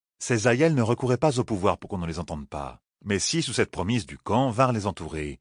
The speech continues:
puis se mirent à fredonner. Certaines s'accroupirent, d'autres restèrent debout,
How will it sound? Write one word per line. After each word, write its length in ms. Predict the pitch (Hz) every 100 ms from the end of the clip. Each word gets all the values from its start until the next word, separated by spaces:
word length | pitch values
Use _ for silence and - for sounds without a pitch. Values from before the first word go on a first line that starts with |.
| -
puis 100 | 107
se 100 | 104
mirent 140 | 110 101
à 60 |
fredonner. 520 | - 82 69 64 58 _ _ _ _ _ _ _ _ _
Certaines 480 | - 147 127 160 175
s'accroupirent, 840 | - 156 - 143 - 76 69 65 62 _ _
d'autres 260 | 123 117 104
restèrent 360 | 104 - 117
debout, 420 | 85 82 69 64